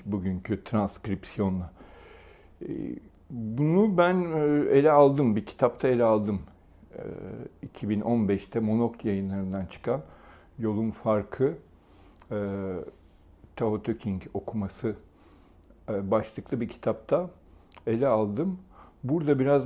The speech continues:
tabii bu kendi kitabıma değineceğim. Metinler de, e, sunmaya çalışacağım. E, yani Tao Te Ching'in kendisinden bazı bölümler sunmaya çalışacağım.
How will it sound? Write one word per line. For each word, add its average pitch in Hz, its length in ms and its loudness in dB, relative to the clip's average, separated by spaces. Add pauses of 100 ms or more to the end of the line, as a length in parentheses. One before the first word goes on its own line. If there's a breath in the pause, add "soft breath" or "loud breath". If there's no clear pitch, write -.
(140)
tabii 127 400 -2
bu 113 180 -6
kendi 120 360 -2
kitabıma 117 520 -4
değineceğim. 95 680 -2 (1800 loud breath)
Metinler 131 640 0
de, 95 180 -2 (260)
e, 98 280 0 (560)
sunmaya 113 580 -2
çalışacağım. 107 720 -4 (220)
E, - 60 -10 (440)
yani 107 220 -8 (760 loud breath)
Tao 110 260 0
Te 110 140 -2
Ching'in 107 280 -2
kendisinden 113 840 -2 (280)
bazı 110 340 2
bölümler 107 500 0 (460 soft breath)
sunmaya 110 440 -2
çalışacağım. 95 600 -8